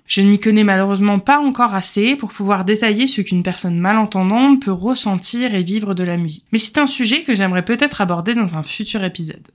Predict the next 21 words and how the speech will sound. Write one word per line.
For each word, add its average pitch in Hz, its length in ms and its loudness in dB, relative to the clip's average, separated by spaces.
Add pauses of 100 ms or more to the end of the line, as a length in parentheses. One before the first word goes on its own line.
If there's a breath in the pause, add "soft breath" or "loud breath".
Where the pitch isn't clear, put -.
(140)
Donc, 180 560 -2 (180)
grâce 359 300 0
à 233 60 0
ces 180 160 -4
cinq 302 340 0
sens, - 800 -4
l'ouïe, 175 500 0 (140)
la 165 260 0
vue, 151 480 -4
le 175 220 2
toucher, 202 680 -2
l'odorat 180 760 0
et 359 120 0
le 233 120 -2
goût, 190 400 -2
l'enfant 262 360 2
il 214 120 2
va 160 160 -2
découvrir 180 580 -2
le 165 100 0
monde 330 380 2